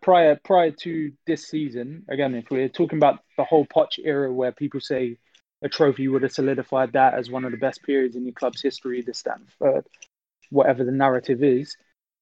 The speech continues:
the fact of the matter is, is we're one of the best teams in the country in that period, right? That, that goes without saying. The only thing letting us down is, again, the medals.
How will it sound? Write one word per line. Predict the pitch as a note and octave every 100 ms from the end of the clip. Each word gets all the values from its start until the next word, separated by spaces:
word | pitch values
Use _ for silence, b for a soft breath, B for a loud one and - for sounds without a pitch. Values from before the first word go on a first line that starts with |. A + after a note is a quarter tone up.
| _ _ _ _
the | -
fact | - D#3+ -
of |
the | D3
matter | D3 C#3+ D3+
is, | C#3
is | C3 A#2+
we're | C3 C3+
one | B2 C3+ D3+ D3
of | D3+ C3 A#2
the | C3+ C#3
best | D3 C3 -
teams | - C3+ B2
in | B2+
the | A#2+
country | A#2+ C3+ - A#2+ A2 _ _ _
in | D3+
that | C3 A2
period, | - C3+ A#2 A2 B2+ _ _ _ _ B2
right? | C3 D#3+ -
That, | - - _ _ _ _ _ _ _
that | E3 D3+
goes | E3 D#3+ C#3
without | B2+ C3+ -
saying. | F3 F3+ G#2 _ _ _
The | C#3+
only | E3+ F3
thing | E3 E3 D3+
letting | D3+ D3+ D3
us | C#3 B2+
down | C#3+ C3 C3+ D#3+
is, | C#3 B2+ A#2
again, | - C3 F3 B2+
the | A#2+
medals. | D#3+ C#3 G#2+ G#2